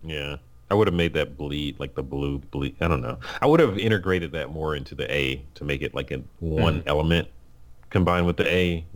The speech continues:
Speaker 1: not like a,
Speaker 2: Like,
Speaker 1: "Oh,
Speaker 2: let's
Speaker 1: grab
Speaker 2: just
Speaker 1: the
Speaker 2: put that over
Speaker 1: flag
Speaker 2: the top.
Speaker 1: icon."
Speaker 2: <laughs>
Speaker 1: That's your lapel
Speaker 2: Yeah.
Speaker 1: pin right there. Boom.
Speaker 2: Um, let's see. Any other ones that I like? Uh,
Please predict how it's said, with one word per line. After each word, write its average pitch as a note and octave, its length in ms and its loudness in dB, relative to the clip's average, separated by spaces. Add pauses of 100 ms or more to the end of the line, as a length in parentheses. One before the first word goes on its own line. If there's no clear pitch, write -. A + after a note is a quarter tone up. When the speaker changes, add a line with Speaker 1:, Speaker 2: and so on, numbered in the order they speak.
(100)
Speaker 1:
not D2+ 240 -2
like C#2 180 -2
a, C#2 300 -2
Speaker 2:
Like, G2+ 180 0
Speaker 1:
"Oh, A2 80 4
Speaker 2:
let's D#2+ 100 0
Speaker 1:
grab G2 160 4
Speaker 2:
just D#2+ 160 4
Speaker 1:
the - 80 4
Speaker 2:
put - 120 6
that A2 100 4
over E2+ 160 4
Speaker 1:
flag D2 540 2
Speaker 2:
the - 80 6
top. - 120 2
Speaker 1:
icon." B2+ 140 -4 (480)
Speaker 2:
<laughs> - 480 -20
Speaker 1:
That's E2 160 -8
your E2+ 100 2
lapel D#2 440 4
Speaker 2:
Yeah. F2 200 4
Speaker 1:
pin C2 140 -6
right D2 180 -2
there. C#2 340 -2 (340)
Boom. C#2+ 320 0 (720)
Speaker 2:
Um, G#2 600 -2 (500)
let's - 160 -6
see. D#2+ 460 -8
Any G2+ 260 -8
other F2 220 -2
ones D#2 300 -8
that D#2+ 100 -8
I D2+ 60 -6
like? D2 320 -8 (1300)
Uh, E3+ 340 0